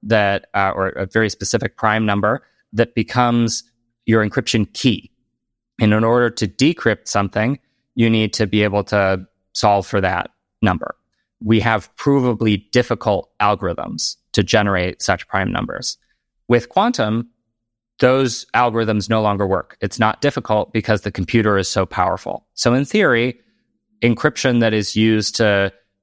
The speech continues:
uh, encrypt your email or your texts could be broken, and a country like Russia or China could then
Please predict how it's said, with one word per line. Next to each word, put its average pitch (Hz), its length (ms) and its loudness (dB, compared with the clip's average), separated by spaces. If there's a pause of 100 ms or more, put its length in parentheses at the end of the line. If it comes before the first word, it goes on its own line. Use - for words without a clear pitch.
uh, 90 300 2 (240)
encrypt 110 440 0
your 101 200 0
email 127 720 0
or 95 100 0
your 87 140 -4
texts - 600 -4 (320)
could 113 140 2
be 104 100 2
broken, 113 720 0 (320)
and 104 360 0
a 104 80 -4
country 107 420 -2
like 98 280 0
Russia 98 260 0
or 95 120 -2
China 92 380 -2
could 98 200 -6
then 101 300 0